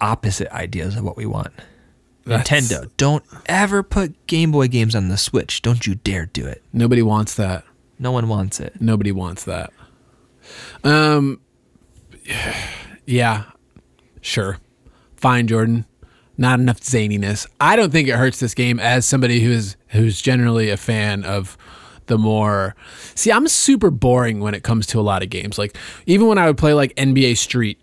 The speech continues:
Speaker 2: growing up, I would always want my court,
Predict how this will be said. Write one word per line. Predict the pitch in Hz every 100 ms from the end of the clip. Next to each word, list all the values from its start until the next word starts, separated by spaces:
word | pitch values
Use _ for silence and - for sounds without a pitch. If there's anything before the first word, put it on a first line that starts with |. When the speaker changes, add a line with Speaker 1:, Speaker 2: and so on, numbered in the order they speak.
| -
Speaker 2:
growing | 113 101 95
up, | 87 - - - -
I | 165
would | 160
always | 160 175 170 131
want | 127 127 -
my | 120 113
court, | - 147 139 123 - -